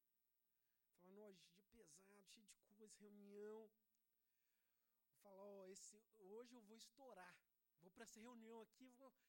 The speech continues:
assinar contrato melhor possível." Declarar, "Minhas orações por minha família estão funcionando, mesmo que eu não veja, mas elas estão funcionando."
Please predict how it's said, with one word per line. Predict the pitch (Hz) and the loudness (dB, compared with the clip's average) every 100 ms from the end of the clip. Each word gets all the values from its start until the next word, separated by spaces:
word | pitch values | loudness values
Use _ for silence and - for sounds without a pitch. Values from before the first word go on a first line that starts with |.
| - | -16
assinar | - - 226 233 226 - - | -6 -2 0 -2 -2 -8 -8
contrato | 240 214 - 226 240 - - 240 - - - - | -4 -4 -2 0 0 -4 -12 -20 -20 -20 -20 0
melhor | 220 226 262 | 4 4 4
possível." | 269 - - 226 208 147 123 - - - _ - - - - - - - - - - - - - - - - - - - - - - - - 165 | 4 6 6 2 0 -6 -14 -20 -20 -20 _ -20 -20 -20 -20 -20 -20 -20 -20 -20 -20 -20 -20 -20 -20 -20 -20 -20 -20 -20 -20 -20 -20 -20 -18 -4
Declarar, | 202 - 202 196 196 202 196 - - | -4 0 0 0 -2 -4 -8 -14 -12
"Minhas | 202 214 240 | -4 0 0
orações | 254 240 202 - 214 240 269 269 - - - - - - - | 0 0 0 -2 -2 -4 -4 -2 -2 -4 -8 -20 -20 -16 0
por | 202 | 2
minha | 214 226 | 4 2
família | 202 185 196 240 | -2 -2 -2 -2
estão | 208 233 233 | -4 -4 -6
funcionando, | 247 220 254 190 180 180 | -6 -6 -6 -6 -6 -6
mesmo | 190 233 - | -4 -4 -4
que | 247 | -4
eu | |
não | 240 294 202 147 | -2 -2 -2 -4
veja, | 208 220 185 | 0 0 0
mas | 180 175 | -4 -6
elas | 180 | -6
estão | - 190 | -6 -10
funcionando." | - 202 - 196 165 156 | -12 -12 -10 -10 -10 -10